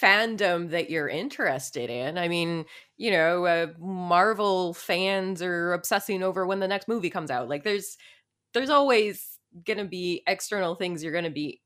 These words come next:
interested in. I mean, part of, you know, us doing a podcast on a weekly basis, you know, it gives us an extra incentive to, to spend time looking at all of the external stuff.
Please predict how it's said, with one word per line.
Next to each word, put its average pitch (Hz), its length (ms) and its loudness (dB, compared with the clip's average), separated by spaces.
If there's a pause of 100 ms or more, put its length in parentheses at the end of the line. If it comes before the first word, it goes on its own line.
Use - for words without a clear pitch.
interested 185 560 0
in. 147 240 0
I 139 100 -2
mean, 160 200 -6
part 214 260 2
of, 165 260 -4 (640)
you 196 120 -4
know, 175 260 2
us 185 360 2 (280)
doing 180 240 -2
a 147 40 -4
podcast 196 600 -2
on 165 60 -4
a 165 40 -6
weekly 156 320 -8
basis, 143 760 -8 (520)
you 202 140 -4
know, 165 200 0
it 185 140 -4
gives 202 220 -2
us 190 160 0
an 160 100 -2
extra 151 380 -2
incentive 175 720 -2
to, 151 400 0
to - 220 -6 (160)
spend 160 500 -2
time 156 400 -2
looking 151 280 -4
at 143 120 -2
all 143 180 2
of 135 120 -6
the 139 100 -8
external 160 480 -6
stuff. - 440 -8